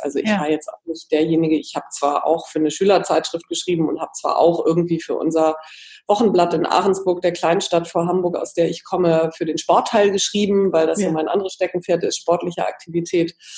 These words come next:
Speaker 1: Aber es war nie so, mit fünf wusste ich schon, ich werde Journalist und irgendwann mal Chefredakteur. Ich wusste aber, irgendwie interessiert mich diese ganze Welt. Und dann habe ich nach dem Abitur oder auch schon kurz vorher mehrere Praktika gemacht, unter anderem eins in einem Verlag.
Speaker 2: Mhm.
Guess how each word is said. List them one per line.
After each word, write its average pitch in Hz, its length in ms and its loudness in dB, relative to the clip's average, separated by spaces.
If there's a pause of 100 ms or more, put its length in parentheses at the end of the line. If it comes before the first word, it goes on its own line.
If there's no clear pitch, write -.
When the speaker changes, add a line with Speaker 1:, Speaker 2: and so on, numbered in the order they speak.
(520)
Speaker 1:
Aber 190 260 4
es - 180 0
war 180 160 4
nie 190 260 4
so, 175 220 4
mit 175 200 2
fünf 185 260 0
wusste 175 300 0
ich 165 80 -4
schon, 165 180 -2
ich - 140 -6
werde 160 160 0
Journalist 160 420 0
und 156 120 -4
irgendwann 139 340 -4
mal 139 80 -6
Chefredakteur. 226 580 0
Ich - 160 -2
wusste - 260 0
aber, 160 280 2
irgendwie 180 420 0
interessiert 170 460 -2
mich 170 100 2
diese 160 220 -4
ganze 156 340 -6
Welt. 143 300 -2 (720)
Und 170 80 2
dann 160 160 4
habe 175 100 2
ich 185 80 0
nach 175 140 2
dem 175 120 0
Abitur 170 540 0
oder - 240 0
auch 170 80 -2
schon - 880 -4
kurz 170 220 0
vorher 185 440 2
mehrere 170 380 2
Praktika 247 480 -4
gemacht, 196 320 -4
unter - 300 -2
anderem 165 200 2
eins - 280 -4
in 170 80 -2
einem 156 240 -2
Verlag. 180 460 0 (300)
Speaker 2:
Mhm. 202 220 -2